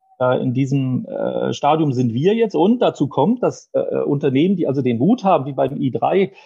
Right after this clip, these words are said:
das wirklich mal konsequent auszunutzen und dann auch gegen den, gegen den Wind der allgemeinen Meinung, äh, zu gehen,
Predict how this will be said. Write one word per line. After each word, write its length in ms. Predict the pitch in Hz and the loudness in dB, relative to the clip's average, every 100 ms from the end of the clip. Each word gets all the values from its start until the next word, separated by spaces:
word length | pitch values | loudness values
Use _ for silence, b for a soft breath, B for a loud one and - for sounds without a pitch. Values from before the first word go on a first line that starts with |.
| _ | _
das 200 | 143 - | -6 -4
wirklich 300 | 170 208 - | -4 -4 -2
mal 140 | 147 139 | -4 -4
konsequent 520 | 147 147 143 135 120 | -4 -4 -4 -4 -4
auszunutzen 800 | 135 202 - - 208 208 - 156 | -2 -4 -6 -2 -2 -2 -4 -4
und 120 | 143 | -2
dann 140 | 151 | -2
auch 240 | - 147 - | 0 -4 0
gegen 380 | 156 202 208 | 0 2 0
den, 380 | 160 151 131 - _ _ _ | 0 0 -2 -6 _ _ _
gegen 220 | 139 147 | -2 0
den 160 | 131 110 | 0 2
Wind 240 | 196 220 | 2 2
der 80 | 165 | 2
allgemeinen 500 | 151 156 131 123 120 | 0 0 -2 -2 -2
Meinung, 540 | 117 156 233 147 120 - - | 0 2 4 2 -2 -8 -6
äh, 260 | 120 120 | -4 -4
zu 160 | 123 127 | -6 -4
gehen, 460 | 123 123 196 220 | -2 0 0 -4